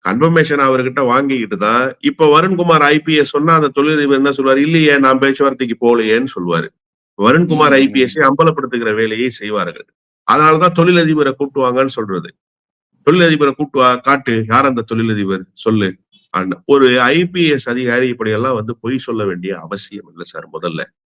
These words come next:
Speaker 1: அதுவும் பொது வெளிக்கு வந்து நேத்து இன்னொன்னு சொல்றாரு பாருங்க, "அஹ், என் தம்பி அன்பில் மகேஷே என்னை எதுக்க மாட்டான், கே என் நேருவே என்னை எதுக்க மாட்டாரு, நீ என்ன என்னை எதுக்குற?" இது என்ன ஒரு ஆண்டே மனோபாவம் இல்லையா?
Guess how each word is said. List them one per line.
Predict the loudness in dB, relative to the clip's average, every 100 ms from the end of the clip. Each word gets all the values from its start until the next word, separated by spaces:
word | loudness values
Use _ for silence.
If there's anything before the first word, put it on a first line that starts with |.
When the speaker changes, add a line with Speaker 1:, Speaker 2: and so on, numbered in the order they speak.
| _ _ _
Speaker 1:
அதுவும் | 0 2 2 0
பொது | 0 2
வெளிக்கு | 0 0 -2
வந்து | 0
நேத்து | 0 0 0 0
இன்னொன்னு | 2 2 2
சொல்றாரு | 0 0 0
பாருங்க, | -2 -4 -6 -8 _ _ _ _ _ -2
"அஹ், | 2 4
என் | 2 4
தம்பி | 2 4 4
அன்பில் | 4 2 2 2
மகேஷே | 0 0 0 0
என்னை | 0 0 0
எதுக்க | 0 0
மாட்டான், | -2 -4 -8 -8 _ _ _ _ _
கே | 0 2 4
என் | 2
நேருவே | 2 2 2 2
என்னை | 2 0
எதுக்க | -2 -2 -2
மாட்டாரு, | -2 -2 -4 -4
நீ | -2 0
என்ன | 0 2 0
என்னை | 0 -2 -2
எதுக்குற?" | -2 -2 -2 -4 -4
இது | -2 0
என்ன | -2 0
ஒரு | 0 0 0 -2 -2 -4 -6 -6 2
ஆண்டே | 2 2 0 -4
மனோபாவம் | -4 -6 -4 -4 -6 -8
இல்லையா? | -14 -8 -6 -6